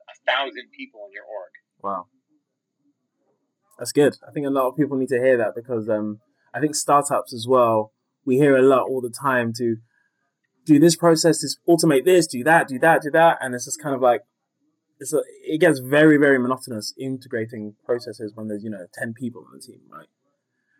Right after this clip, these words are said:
Speaker 2: Um, so, you know, I think that, I think that makes a lot of sense. So I wanna transition now and talk a little bit n-, now about, I guess, what you're doing now. So you're a V,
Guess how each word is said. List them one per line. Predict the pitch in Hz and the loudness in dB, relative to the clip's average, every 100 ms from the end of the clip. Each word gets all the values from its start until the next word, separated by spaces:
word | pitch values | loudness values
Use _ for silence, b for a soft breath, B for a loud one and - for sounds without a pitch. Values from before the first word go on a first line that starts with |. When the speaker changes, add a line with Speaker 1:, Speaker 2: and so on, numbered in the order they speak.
| _ | _
Speaker 2:
Um, | - 110 110 107 107 104 - | -4 -2 -2 -4 -6 -8 -2
so, | 202 | 4
you | 196 | 4
know, | 170 | 4
I | 139 | 0
think | 190 | -2
that, | 156 - | -4 -4
I | |
think | 160 175 | -4 -4
that | 127 | -6
makes | 120 | -8
a | 113 | -8
lot | 101 | -10
of | - | -6
sense. | 151 110 - - _ _ _ _ _ - | -6 -6 -12 -14 _ _ _ _ _ 0
So | 214 208 | 4 4
I | 190 | 6
wanna | 226 | 4
transition | 233 220 208 202 170 139 | 4 2 0 2 2 4
now | 120 113 117 | 2 2 0
and | 113 135 | -2 -4
talk | 156 | -4
a | 156 | 0
little | 143 | 0
bit | 127 104 | 2 0
n-, | 131 127 - _ | -2 -6 -8 _
now | 131 123 120 | -2 2 2
about, | 117 117 107 - _ _ _ | 2 2 0 -4 _ _ _
I | 147 | -4
guess, | 160 165 | -2 0
what | 156 | -2
you're | 147 | -2
doing | 151 127 | -2 -2
now. | 160 156 | -2 -2
So | - | 0
you're | 151 175 | 4 4
a | 156 | 4
V, | 156 147 | 4 2